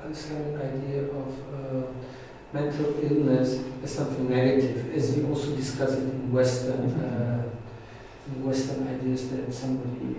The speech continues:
Speaker 1: is, um, suffering and somebody is, uh, ha-, having problems or something like that.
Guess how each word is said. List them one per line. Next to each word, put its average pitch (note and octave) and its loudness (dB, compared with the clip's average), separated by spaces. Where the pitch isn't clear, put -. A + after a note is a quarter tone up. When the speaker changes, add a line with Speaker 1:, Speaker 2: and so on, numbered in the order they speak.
Speaker 1:
is, A#2 -10
um, A#2 -10
suffering B2+ 0
and B2+ -6
somebody B2 -6
is, - -10
uh, - -8
ha-, G#2+ -6
having B2+ -4
problems A#2+ -2
or - -8
something - -8
like - -8
that. B2+ -8